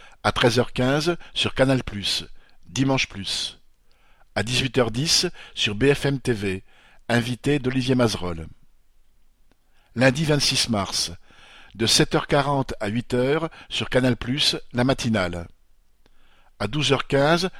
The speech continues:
sur France O, Politique Première. À vingt heures, sur I D F un, invité de Michel Cotta. Mardi vingt-sept mars, à sept heures cinquante,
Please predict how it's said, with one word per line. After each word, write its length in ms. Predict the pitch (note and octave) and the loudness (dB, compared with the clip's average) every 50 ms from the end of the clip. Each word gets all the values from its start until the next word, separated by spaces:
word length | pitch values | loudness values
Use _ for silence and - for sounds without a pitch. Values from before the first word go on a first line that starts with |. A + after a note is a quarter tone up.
| - | -16
sur 220 | - - - G3+ - | -10 -8 -8 -6 -6
France 380 | - - D3 D3 C#3 - - - - | -4 0 0 2 2 2 -2 -4 -2
O, 280 | C#3 C3 C#3 D3+ E3+ - - - - - - - - - | -2 0 0 0 -4 -8 -16 -20 -20 -20 -20 -20 -6 0
Politique 380 | C#3 C#3+ D3+ D3 - D3 C3+ - | 2 2 2 2 0 -6 -6 -4
Première. 580 | - C3 B2 A#2 G#2+ G2+ F2+ F2+ F2+ - - - - _ _ - _ _ - _ _ _ _ _ _ _ _ _ - | -2 0 0 0 0 -2 -2 -6 -8 -12 -16 -20 -20 _ _ -20 _ _ -20 _ _ _ _ _ _ _ _ _ -4
À 100 | G2 G2+ | -4 -2
vingt 280 | F#2 B2 C3+ C3 - D3+ | 0 0 0 0 2 2
heures, 380 | D3 C#3+ D3+ E3 F3+ F#3 F3 - - - - | 4 4 4 4 2 0 -2 -8 -10 -20 -12
sur 260 | - - - A#2+ - - - | -6 -4 -4 -4 -6 -6 -6
I 100 | E3+ D3 | -4 0
D 240 | C3 C#3+ C3+ C3 B2 | 4 4 4 4 4
F 220 | - - - - - - | 2 -4 -12 -12 -2 0
un, 260 | B2+ C3 C#3+ D#3 E3 - - - - - - - - - | 2 2 2 0 -4 -8 -18 -20 -20 -20 -20 -16 -4 0
invité 380 | C3 C3 C3 C#3+ - - F3+ C#3+ | 2 2 2 0 4 4 4 4
de 80 | B2+ | 6
Michel 340 | A2+ B2+ C#3 - - D3+ - | 2 4 6 6 6 4 2
Cotta. 400 | - A#2+ A#2+ - - F#2 E2 - - - - - - - _ _ _ - _ - - - _ _ _ _ _ _ _ _ _ _ _ - - _ _ _ - - | 0 -4 -4 -2 -2 -4 -4 -6 -10 -16 -20 -20 -20 -20 _ _ _ -20 _ -20 -20 -20 _ _ _ _ _ _ _ _ _ _ _ -20 -20 _ _ _ -6 2
Mardi 340 | A#2 C3+ C3 B2+ - F3 | 4 4 4 4 0 0
vingt-sept 400 | D3 D3+ D3 C#3 - - C3+ - | 2 4 4 4 4 0 0 0
mars, 480 | B2+ A2+ G#2 F#2+ - - - - - G2 G2+ - - - - - - - - - - - | 0 0 0 0 0 -4 -6 -6 -6 -8 -10 -14 -18 -20 -20 -20 -20 -20 -20 -14 -4 0
à 60 | A2+ | 2
sept 240 | - C3+ A#2 - C3+ | 4 4 4 2 0
heures 100 | A#2 - | 0 0
cinquante, 560 | - B2 B2 A#2+ - C3+ C3+ D#3 F3 - | 0 0 0 0 0 0 2 2 0 0